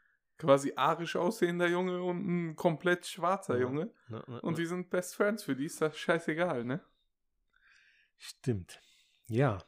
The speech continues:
Speaker 2: Wieder ein Topic, lange abgeschwiffen, ein bisschen alles natürlich, äh, aus unserer Laiensicht, ne? Das ist
Speaker 1: So.
Speaker 2: keine Expertenmeinung,
Speaker 1: Ähm,
Speaker 2: aber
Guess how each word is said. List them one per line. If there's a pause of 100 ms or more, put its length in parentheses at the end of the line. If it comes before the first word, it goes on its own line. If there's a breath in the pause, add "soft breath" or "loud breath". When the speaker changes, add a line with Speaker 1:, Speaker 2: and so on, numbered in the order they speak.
(760 soft breath)
Speaker 2:
Wieder (360)
ein (280)
Topic, (380)
lange
abgeschwiffen,
ein
bisschen (1120)
alles
natürlich,
äh, (500)
aus
unserer (380)
Laiensicht,
ne? (560)
Das
ist
Speaker 1:
So.
Speaker 2:
keine
Expertenmeinung,
Speaker 1:
Ähm,
Speaker 2:
aber